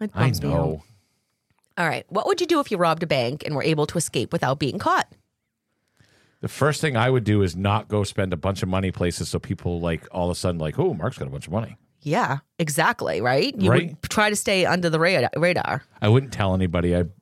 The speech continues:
Speaker 2: I broke into a bank and robbed it.
Speaker 1: Well, Randy Washington did just that. He successfully robbed a Chicago bank and got away with it. He probably felt a huge rush, untouched and on top of the world.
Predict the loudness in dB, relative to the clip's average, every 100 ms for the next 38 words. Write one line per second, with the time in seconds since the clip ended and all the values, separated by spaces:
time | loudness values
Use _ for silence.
0 | _ -2 -2 -2 -2 0 0 0 -2 -4
1 | -4 -4 -4 -4 -2 -2 -2 _ _ _
2 | _ _ _ _ _ _ -2 2 4 6
3 | 6 6 4 0 0 2 2 0 0 2
4 | 2 2 0 -2 0 0 0 -4 _ -4
5 | -2 0 -2 0 0 -2 -6 -4 -2 -2
6 | -6 -2 -2 -2 -2 0 -2 0 0 2
7 | 0 -2 -6 -4 -2 -2 -2 -2 -2 -4
8 | -4 0 0 2 2 0 -2 -6 -10 _
9 | _ _ _ _ -4 0 2 2 2 0
10 | 0 0 -2 2 0 0 -2 -2 0 0
11 | -2 -4 -4 -4 -2 -2 -2 -4 -4 -6
12 | -4 0 2 0 -6